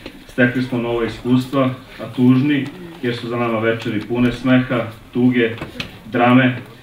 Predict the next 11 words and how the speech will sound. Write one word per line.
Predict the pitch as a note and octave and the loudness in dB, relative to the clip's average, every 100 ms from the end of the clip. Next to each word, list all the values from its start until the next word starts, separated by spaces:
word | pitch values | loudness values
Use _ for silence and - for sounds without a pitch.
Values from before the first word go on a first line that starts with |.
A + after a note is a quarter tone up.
| - - | -20 -18
svega | - C3+ C#3+ C#3 C3+ | 0 2 4 2 2
onoga | A2 B2+ C3 A#2 | 2 2 2 0
gde | A2 | 0
su | G#2+ G#2+ | -4 -4
nas | G#2+ G#2 - | -4 -4 -4
vešti | A2 B2 B2 C3 | 0 0 0 -2
glumci, | A#2 B2 B2 B2+ A#2+ - | 0 0 2 2 2 0
učesnici | A#2 A#2 G#2+ - G#2+ A2 | -6 -4 -6 -6 -6 -4
ovogodišnjeg | G#2 A2+ A2 A2 G#2 - | -2 0 0 -2 -6 -4
Fedrasa, | G#2+ G#2 G#2 - G#2 G2+ | -2 -2 -4 -4 -4 -4
vodili. | G2+ F2 C#2 C2 | -6 -6 -8 -12